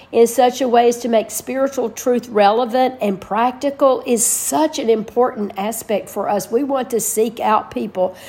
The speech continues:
who have the gift of wisdom. And then another gift is, uh, this, our final one, is writing. The gift that gives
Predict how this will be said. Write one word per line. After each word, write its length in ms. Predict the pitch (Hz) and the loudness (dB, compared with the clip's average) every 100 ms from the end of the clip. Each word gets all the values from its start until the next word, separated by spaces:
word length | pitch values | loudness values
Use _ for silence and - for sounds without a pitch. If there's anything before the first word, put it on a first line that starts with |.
| - | -4
who 140 | 233 214 | 0 4
have 260 | 220 185 | 2 2
the 80 | 196 | -2
gift 440 | 175 214 208 - - | 0 0 -2 -6 -4
of 260 | 190 175 | -4 -2
wisdom. 640 | 180 190 185 - 156 143 - - _ _ _ - - - - - | 0 0 0 0 -2 -2 -8 -20 _ _ _ -20 -20 -20 -10 2
And 260 | 202 233 | 2 4
then 300 | 277 277 302 - | 4 6 4 2
another 460 | 220 226 226 277 247 | 0 2 0 0 -6
gift 480 | 247 240 233 - - - | -2 0 0 -2 -18 -2
is, 320 | 202 196 - | 0 0 -2
uh, 100 | 233 | -6
this, 260 | 196 202 202 | -4 -4 -2
our 140 | 196 | -4
final 400 | - 202 226 262 | 2 2 2 -2
one, 360 | 254 202 185 - | -2 0 0 0
is 420 | 220 196 196 - - | 0 0 0 -4 -12
writing. 720 | 180 170 180 175 175 156 165 151 _ _ _ _ _ _ - - | 0 2 2 -2 -4 -4 -6 -12 _ _ _ _ _ _ -20 -4
The 140 | 190 | -2
gift 420 | 175 233 254 240 - - - 185 | 2 4 2 0 -12 -20 -18 2
that 280 | 208 - | 2 2
gives 320 | 208 220 202 | 0 2 2